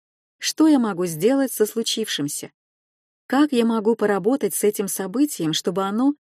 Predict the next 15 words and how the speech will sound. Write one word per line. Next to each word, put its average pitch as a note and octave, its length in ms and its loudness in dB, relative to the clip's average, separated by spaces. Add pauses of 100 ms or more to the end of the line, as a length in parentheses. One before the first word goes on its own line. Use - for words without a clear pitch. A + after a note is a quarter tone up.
(220)
открыло C#4 460 2
мне A#3 180 -2
что-то A#3+ 360 -2
новое? E3 540 -4 (880)
Как C#4 320 0
оно F#3+ 220 -2
может F#3+ 280 -4
послужить G3+ 640 -2
мне F#3 460 -6
и G#3 100 -6
другим?» G#3+ 540 -4 (1040)
Когда G3 340 0
гнев G#3 340 -2
проявляется F3+ 680 -4
свободно, F#3 640 -4